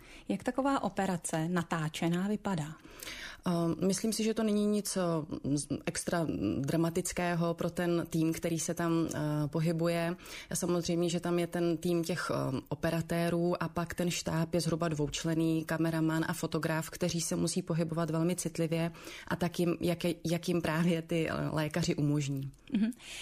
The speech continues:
Speaker 1: Je možné tu videooperaci sledovat někde online, anebo ji nejprve sestřiháte a připravíte k
Speaker 2: Tak.
Speaker 1: takzvanému odvysílání?
Speaker 2: Přesně tak, nejprve ji musíme sestříhat, eh, někdy jsou to operace krátké, ale dělali jsme taky devítihodinovou operaci, to znamená, vždy je k tomu zapotřebí lékař, operatér,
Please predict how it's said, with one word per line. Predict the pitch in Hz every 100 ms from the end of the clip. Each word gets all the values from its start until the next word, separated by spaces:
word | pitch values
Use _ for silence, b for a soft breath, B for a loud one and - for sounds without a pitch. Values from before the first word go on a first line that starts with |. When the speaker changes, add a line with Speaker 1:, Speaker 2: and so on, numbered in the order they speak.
| B B
Speaker 1:
Je | 208
možné | 226 226 247 247
tu | 277 269 247 190
videooperaci | 196 196 - 208 220 233
sledovat | 247 202 190 185 208
někde | 202 196 220
online, | 214 196 175 160 180 233
anebo | 269 247 240
ji | 214
nejprve | 190 - 196
sestřiháte | 170 160 - - 180 165 175
a | 165
připravíte | - 160 165 160 156 170
k | -
Speaker 2:
Tak. | -
Speaker 1:
takzvanému | 165 170 170 170 160 160
odvysílání? | 147 156 - - - - -
Speaker 2:
Přesně | - 185 202 196
tak, | 185 185
nejprve | 190 185 202 196
ji | 196
musíme | 185 - 208
sestříhat, | 196 165 - 180 175 175 175
eh, | - 170 165
někdy | 175 180 175
jsou | 190
to | 180
operace | - 196 190 -
krátké, | 190 165 160 - 165 160 165
ale | 170 170
dělali | 165 170
jsme | 165 180
taky | 170 170
devítihodinovou | 170 156 156 160 160 165 160 156
operaci, | 165 170 165 - 170
to | 165
znamená, | 170 170 170 170
vždy | 165 170
je | 170
k | 165
tomu | 170 170
zapotřebí | 170 165 - 180 160 165
lékař, | 156 156 170 165 -
operatér, | - 165 160 165 160